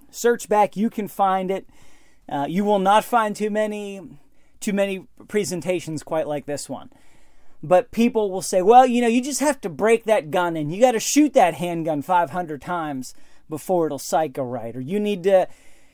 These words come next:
you know, you need to fire a bullet and clean it, and fire a bullet and clean it, and fire two bullets and clean it, and, you know, spend seven hours doing that before you can expect that gun to be accurate. And, uh, the bottom line is,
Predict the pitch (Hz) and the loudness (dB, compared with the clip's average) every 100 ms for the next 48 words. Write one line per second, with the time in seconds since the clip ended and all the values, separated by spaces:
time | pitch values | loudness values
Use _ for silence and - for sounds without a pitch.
0 | - 196 180 170 208 208 180 269 262 262 | -10 -2 0 0 0 0 2 4 6 6
1 | 254 247 254 247 185 175 233 254 247 254 | 6 8 8 8 4 -4 0 2 4 2
2 | - 185 - 240 247 240 196 233 240 190 | -2 -6 0 2 4 2 2 2 2 -2
3 | - 220 240 233 240 160 - 220 220 208 | -4 0 0 0 -2 -6 -2 0 0 0
4 | 240 247 233 240 233 208 175 - 214 226 | -2 4 6 6 4 -2 -8 -6 -2 0
5 | 226 233 185 170 175 196 175 - 226 220 | -2 -4 -6 -10 -6 -6 -6 -2 -2 2
6 | 254 214 208 214 220 208 156 196 202 185 | 2 2 2 0 0 -2 -2 0 0 0
7 | 190 190 165 - 202 185 185 185 - 151 | -2 -2 -6 -6 -2 0 0 -4 -10 -10
8 | - - 185 170 180 147 151 165 165 151 | -10 -4 -4 -2 -2 -2 -2 -4 -4 -6
9 | 139 139 156 - 143 110 - - - - | -4 -2 -4 -4 -6 -6 -10 -16 -20 -20
10 | - - - - - - - 170 170 170 | -20 -20 -20 -20 -18 -18 -10 -4 -2 -2
11 | 165 143 - _ _ - 170 175 180 160 | -4 -8 -12 _ _ -2 2 4 4 8
12 | 285 359 294 208 202 214 226 196 175 156 | 10 10 10 6 4 4 2 4 4 4
13 | 143 135 - | 2 -4 -10